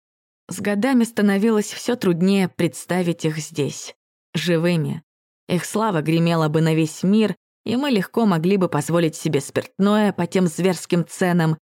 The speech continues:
какие назначает Дьюи. Тётя Аделин передала бы звёздный титул Калет,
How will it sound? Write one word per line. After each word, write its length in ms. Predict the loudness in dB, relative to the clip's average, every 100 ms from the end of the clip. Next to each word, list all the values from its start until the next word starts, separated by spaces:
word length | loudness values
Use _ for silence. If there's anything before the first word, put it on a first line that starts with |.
| -8
какие 400 | -6 0 2 4
назначает 680 | 2 0 -4 0 0 0 -2
Дьюи. 460 | -2 0 0 -4 -10 _ _ _ _
Тётя 300 | -2 2 0
Аделин 560 | 2 2 4 2 2 2
передала 520 | 2 2 2 2 2
бы 120 | 0
звёздный 480 | 0 0 0 2 0
титул 360 | 2 0 2 0
Калет, 540 | 0 2 2 -2 -8